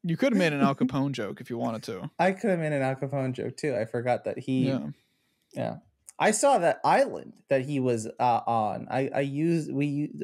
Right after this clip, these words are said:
Speaker 2: I went to the fucking place and I saw the island. It was real fun.
Speaker 1: What, Alcatraz?
Speaker 2: Yes, but I didn't
Speaker 1: You
Speaker 2: go
Speaker 1: went to
Speaker 2: on there.
Speaker 1: Alcatraz? I don't
Speaker 2: I
Speaker 1: know
Speaker 2: didn't go to
Speaker 1: Alcatraz.
Speaker 2: Alcatraz. I just, like,
Speaker 1: Well, yeah, 'cause
Speaker 2: saw
Speaker 1: the
Speaker 2: it from a
Speaker 1: fucking
Speaker 2: distance.
Speaker 1: ferry ride is, like, fifty bucks each way.
Speaker 2: Yeah.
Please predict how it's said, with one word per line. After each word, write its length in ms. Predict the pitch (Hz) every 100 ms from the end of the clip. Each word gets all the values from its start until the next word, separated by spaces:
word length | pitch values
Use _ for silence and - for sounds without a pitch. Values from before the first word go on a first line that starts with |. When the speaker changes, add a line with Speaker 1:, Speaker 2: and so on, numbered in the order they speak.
| -
Speaker 2:
I 120 | 139
went 200 | 151 156
to 100 | 147
the 440 | 135 123 113 110 - _ _ _ _ _ _ _ -
fucking 460 | 165 160 135 117 117
place 280 | 147 135
and 80 | 117
I 80 | 101
saw 280 | 117 135 143
the 120 | 135 -
island. 400 | 110 117 107 - -
It 60 |
was 200 | 117 104
real 360 | 104 117 123 123
fun. 400 | - - 101 147
Speaker 1:
What, 160 | 135
Alcatraz? 720 | - 120 - - 226 233 - - _ _ _
Speaker 2:
Yes, 600 | 127 107 104 - - - _ _ _
but 120 | 127
I 80 | 135
didn't 140 | 143 127
Speaker 1:
You 80 | 120
Speaker 2:
go 60 |
Speaker 1:
went 60 | 113
to 60 | 107
Speaker 2:
on 140 | 107
there. 80 | -
Speaker 1:
Alcatraz? 320 | - 415 392 - _
I 60 | 277
don't 120 | 285
Speaker 2:
I 40 |
Speaker 1:
know 60 | 185
Speaker 2:
didn't 100 | 180
go 140 | 135 131
to 60 |
Speaker 1:
Alcatraz. 540 | 101 117 107 120 98 113
Speaker 2:
Alcatraz. 0 |
I 80 | 127
just, 200 | 131 113
like, 140 | 160
Speaker 1:
Well, 80 | 370
yeah, 60 |
'cause 100 | 254
Speaker 2:
saw 140 | 196 196
Speaker 1:
the 60 | 196
Speaker 2:
it 60 |
from 80 | 277
a 40 | 269
Speaker 1:
fucking 160 | 240
Speaker 2:
distance. 120 | 196
Speaker 1:
ferry 300 | 175 175 240 185
ride 200 | 147 135
is, 100 | 127
like, 140 | 123
fifty 420 | - 165 - -
bucks 520 | 143 135 185 - - 175
each 240 | 170 -
way. 300 | 123 170 135
Speaker 2:
Yeah. 520 | 127 123 120 120 113